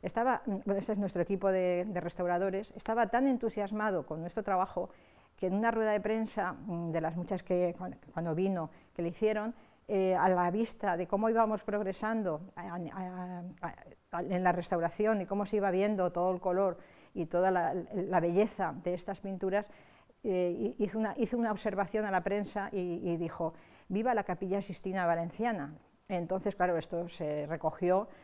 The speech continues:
de tal manera que ha quedado ya como sello de esta iglesia. Eh, aquí pueden ver esta, esta imagen ya, mm, de, restaurada la, la, la iglesia,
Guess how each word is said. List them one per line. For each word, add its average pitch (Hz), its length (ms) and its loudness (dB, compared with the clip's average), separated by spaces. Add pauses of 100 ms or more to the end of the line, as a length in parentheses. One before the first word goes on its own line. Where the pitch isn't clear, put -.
(180)
de 175 100 0
tal 170 180 2
manera 185 400 2
que 185 100 -2
ha 170 60 2
quedado 170 280 2
ya 170 480 0
como 165 220 -4
sello 185 420 4 (240)
de 170 220 -2
esta 165 220 -6
iglesia. 139 420 -6 (2000)
Eh, 190 440 6 (140)
aquí 202 200 2
pueden 214 340 4
ver 220 340 4
esta, 190 640 4
esta 202 200 -2
imagen 202 460 0
ya, 190 340 6 (140)
mm, 180 500 -6 (300)
de, 180 320 -4
restaurada 180 580 2
la, 170 400 0
la, 160 500 -6
la 175 120 -4
iglesia, 185 500 -4